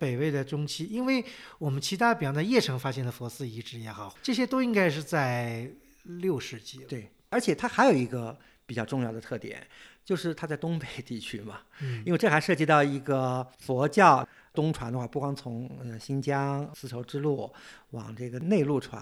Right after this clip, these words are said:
Speaker 2: 而且还有一个往东北地区，很可能还涉及到往朝鲜半岛和日本列岛传的这么个途径。所以这个佛寺遗址能被发现、被发掘，而且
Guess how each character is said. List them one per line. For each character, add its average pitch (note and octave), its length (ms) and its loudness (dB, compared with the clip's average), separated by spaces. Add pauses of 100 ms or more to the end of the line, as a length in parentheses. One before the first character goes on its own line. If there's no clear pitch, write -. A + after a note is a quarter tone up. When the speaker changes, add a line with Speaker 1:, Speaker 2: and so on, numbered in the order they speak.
(120)
Speaker 2:
而 C3 140 -10
且 C#3 100 -8
还 D#3 160 -6
有 D#3 60 0
一 C#3+ 80 -2
个 D3+ 100 0
往 A#2+ 260 -6 (160)
东 C#4 140 0
北 B2+ 140 -2
地 B2+ 120 -4
区， B2 360 -6 (200)
很 F#3+ 200 4
可 D#3+ 100 0
能 C3 80 2
还 C#3 80 0
涉 E3+ 100 -2
及 D3 120 0
到 C#3+ 100 4
往 A2 160 -2
朝 C#3+ 180 -6
鲜 D#3 200 0
半 B2+ 180 -2
岛 A2 160 -6
和 B2+ 340 -8 (160)
日 D4 80 6
本 B2 200 0
列 A#2 120 -4
岛 - 280 -12
传 G#2+ 200 -14
的 G#2 60 -12
这 A2+ 100 -10
么 G#2 120 -12
个 G2 80 -14
途 G2+ 200 -16
径。 - 240 -16 (320)
所 D3+ 160 2
以 A2+ 360 -2 (120)
这 F3 160 4
个 C3 80 0
佛 B2+ 300 -2
寺 C#3+ 320 -2
遗 B2+ 180 -2
址 C3 260 -4
能 C#3 100 -2
被 E3+ 100 4
发 F#3 240 8
现、 F3+ 260 4
被 D#3 160 4
发 F3+ 300 6
掘， - 140 0
而 F3 80 -2
且 B2+ 200 -2